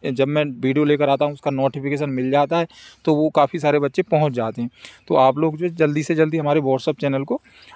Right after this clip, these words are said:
अवश्य ज्वाइन कर लें। और आप भी अपने राज्य व शहर में जॉब की जानकारी चाहते हैं, तो कमेंट करें, मैं कोशिश करूँगा आप लोगों के लिए जॉब वीडियो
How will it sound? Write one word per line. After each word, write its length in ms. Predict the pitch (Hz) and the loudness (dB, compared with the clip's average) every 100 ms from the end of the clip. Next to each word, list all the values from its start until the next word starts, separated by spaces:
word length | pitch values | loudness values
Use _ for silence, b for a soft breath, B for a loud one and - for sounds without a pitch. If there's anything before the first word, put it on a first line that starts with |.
| - | 0
अवश्य 340 | 160 143 135 | 2 2 0
ज्वाइन 260 | 113 113 110 | 0 0 2
कर 120 | 110 | 0
लें। 120 | 107 | 0
और 140 | 123 139 | 2 4
आप 160 | 139 | 4
भी 160 | 147 185 | 2 -2
अपने 220 | 175 170 | 0 0
राज्य 240 | 143 135 | 0 0
व 100 | 151 | -2
शहर 260 | 151 143 135 | -2 -2 -2
में 100 | 143 | 0
जॉब 220 | 131 123 | 0 -2
की 100 | 123 | -2
जानकारी 420 | 131 123 123 123 117 | -2 -2 0 -2 -2
चाहते 320 | 117 110 127 | -2 -2 -4
हैं, 140 | 185 - b b - | -6 -10 b b -6
तो 280 | 151 - - - | -4 -4 -8 -2
कमेंट 300 | 127 139 151 | 0 0 0
करें, 240 | 160 165 208 - b b | 0 0 -2 -12 b b
मैं 280 | 135 131 127 | -2 0 0
कोशिश 380 | - 139 180 156 | 0 -2 -2 0
करूँगा 320 | 165 165 180 | 2 2 0
आप 240 | - 143 143 | 0 0 0
लोगों 200 | 151 143 | -2 -2
के 100 | 147 | -4
लिए 180 | 147 | -4
जॉब 240 | 135 135 131 | 0 -2 0
वीडियो 300 | 135 175 | -4 -4